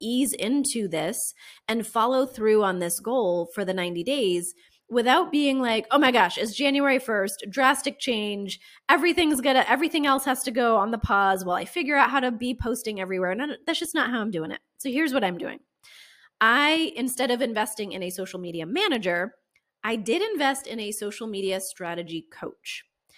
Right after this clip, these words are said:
Now, I decided that if I was gonna be putting out all of this content, I really wanted to feel more confident that my content is designed for conversion.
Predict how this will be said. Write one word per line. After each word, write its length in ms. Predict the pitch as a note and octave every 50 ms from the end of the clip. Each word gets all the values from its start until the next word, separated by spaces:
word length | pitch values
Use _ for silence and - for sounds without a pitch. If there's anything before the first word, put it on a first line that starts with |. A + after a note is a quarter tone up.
| - - - _ -
Now, 180 | G3+ G3+ F3+ -
I 220 | G3+ G#3+ A#3 D4+
decided 440 | - F4 - - C4 B3+ B3+ B3+ A3
that 80 | A3 G#3+
if 80 | B3 -
I 120 | G3+ G#3+
was 100 | C4 C4+
gonna 140 | D#4+ D4+ D4+
be 80 | D4
putting 280 | - - C#4+ C4 C4+ B3+
out 160 | B3 A3+ - -
all 160 | G#3+ A3+ C4+
of 140 | C4 A3+ G#3+
this 160 | G#3+ G#3+ -
content, 440 | - - B3+ C4 B3 B3 A3 - -
I 40 | -
really 380 | G#3 G#3 G3 A3 A#3+ D4+ E4+ E4
wanted 280 | D4 C#4 C4 C#4 B3+
to 60 | B3 A#3+
feel 280 | - - A3 G3+ F3+
more 320 | F3+ G3 G3+ F#3+ A3+ E4 E4+
confident 560 | - - A3+ G#3 F#3+ - F3 F3 E3+ F3 - _ _ _ _ _ _ _ _ _ -
that 180 | G3 A3 G3
my 100 | A3 G#3+
content 440 | G#3+ - - A#3+ A#3+ B3+ C4 C#4 A3+
is 140 | F3 A3 G#3+
designed 460 | - G#3 F#3+ F#3+ F#3 F#3 F#3 G3 F#3+
for 200 | - - G3+ F3+
conversion. 1000 | F#3 - - A3 G3 F#3 E3 D#3+ E3 F3 E3 E3+ E3 D3 D3+ D3+ - - - -